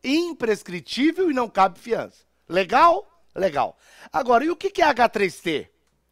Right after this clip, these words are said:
H três T é hediondo, tráfico, tortura e terrorismo. Hediondo, tráfico, tortura e terrorismo.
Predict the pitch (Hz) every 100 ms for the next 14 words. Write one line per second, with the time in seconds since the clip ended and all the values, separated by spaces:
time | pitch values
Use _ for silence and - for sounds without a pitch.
0 | _ _ - 175 170 190 - 190 175 -
1 | 214 214 175 147 147 175 180 185 214 -
2 | 170 190 - - - 170 - 160 170 180
3 | 202 208 139 _ _ _ _ _ _ _
4 | _ _ _ _ _ _ _ _ _ _
5 | _ _ _ _ _ _ _ _ _ 175
6 | 147 180 185 196 220 - 175 190 190 185
7 | 190 143 165 170 180 202 139 -